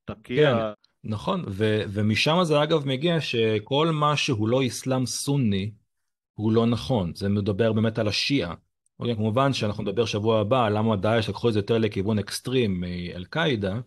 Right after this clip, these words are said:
Speaker 2: שיש טיפה יותר מתינות,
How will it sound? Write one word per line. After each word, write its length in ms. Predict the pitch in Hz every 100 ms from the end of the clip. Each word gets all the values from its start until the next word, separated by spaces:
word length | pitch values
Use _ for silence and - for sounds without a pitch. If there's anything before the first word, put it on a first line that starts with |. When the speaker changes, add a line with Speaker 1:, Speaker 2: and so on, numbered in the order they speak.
| _ _ _ _
Speaker 2:
שיש 480 | - 98 107 110 -
טיפה 360 | - 110 180 180
יותר 280 | 135 143
מתינות, 640 | 127 120 127 135 143 -